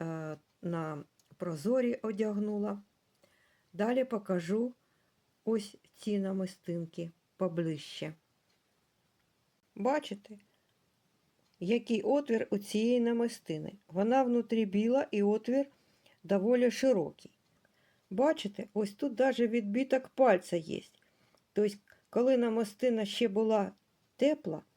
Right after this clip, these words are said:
майстер її притиснув пальцем. Так що можна криміналістам віддавати. От я вже сформувала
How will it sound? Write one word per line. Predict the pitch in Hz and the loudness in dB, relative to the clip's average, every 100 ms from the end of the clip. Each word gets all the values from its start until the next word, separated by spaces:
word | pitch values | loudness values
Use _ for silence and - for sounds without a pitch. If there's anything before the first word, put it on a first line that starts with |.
| _ _ _ _ - | _ _ _ _ -4
майстер | 202 269 277 - 208 | 2 2 2 0 0
її | 214 233 | 2 2
притиснув | 247 202 202 247 240 - 233 | 2 0 0 0 -2 0 -2
пальцем. | 214 - 226 156 - - - 165 _ _ _ _ _ _ _ _ _ _ - | -2 -2 0 0 -4 -12 -12 -14 _ _ _ _ _ _ _ _ _ _ -6
Так | 185 | -6
що | - 202 | -2 0
можна | 202 226 196 208 202 - | 2 2 2 -2 -4 -10
криміналістам | - 226 240 240 254 220 180 - 180 | 2 4 6 4 4 2 -2 -4 -4
віддавати. | 170 175 170 175 156 - - 185 _ _ _ _ _ 571 587 - _ _ _ _ _ _ _ _ _ _ _ _ _ _ _ _ _ _ _ _ _ _ - | -4 -4 -2 -2 -4 -8 -10 -16 _ _ _ _ _ -20 -20 -20 _ _ _ _ _ _ _ _ _ _ _ _ _ _ _ _ _ _ _ _ _ _ -4
От | 247 285 | -2 0
я | 247 240 | 0 0
вже | 208 220 | 0 -4
сформувала | 220 - 214 208 208 240 285 285 | -6 -4 -2 -2 -2 0 0 0